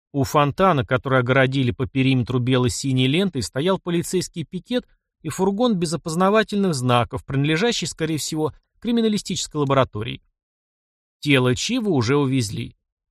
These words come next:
Внутри оцепления разговаривали двое криминалистов в белых комбинезонах. Томми сощурился на единорога, на котором слабый рассветный свет падал на свежие пятна крови.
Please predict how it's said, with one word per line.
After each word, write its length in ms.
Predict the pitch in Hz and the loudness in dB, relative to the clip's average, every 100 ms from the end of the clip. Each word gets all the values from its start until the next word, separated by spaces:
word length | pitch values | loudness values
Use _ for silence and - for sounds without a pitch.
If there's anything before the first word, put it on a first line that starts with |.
| _ _ - | _ _ -2
Внутри 340 | 127 170 254 | 0 2 2
оцепления 560 | 254 - 220 240 247 220 | 0 0 -4 0 2 2
разговаривали 600 | 185 185 208 214 202 196 | 0 2 2 2 2 2
двое 240 | 180 202 | 2 2
криминалистов 800 | - 185 180 185 190 214 - 170 | 2 0 2 2 2 0 -4 -8
в 40 | 160 | -2
белых 300 | 185 165 - | 0 0 -2
комбинезонах. 840 | 165 160 175 160 107 110 - - _ _ _ _ _ _ - | -4 -2 0 -2 -2 -6 -12 -20 _ _ _ _ _ _ 0
Томми 280 | 143 131 120 | 2 2 0
сощурился 680 | - 131 - 131 120 - | -2 -4 -2 0 0 -2
на 60 | 131 | 0
единорога, 680 | 127 131 131 135 190 233 165 | 0 0 2 2 2 0 0
на 100 | 131 | -2
котором 340 | 139 139 135 | -2 -2 -2
слабый 400 | - 139 131 123 | -2 0 0 2
рассветный 600 | 127 120 135 135 - 135 | 0 -2 -4 -4 -2 -4
свет 380 | - 147 202 - | -4 -4 -6 -4
падал 300 | 131 127 123 | 0 2 2
на 140 | 123 117 | 0 -2
свежие 420 | - 120 113 123 | -2 0 0 -2
пятна 380 | - 107 - 165 | -2 -6 -8 -6
крови. 460 | 220 135 104 - | -2 -2 -2 -8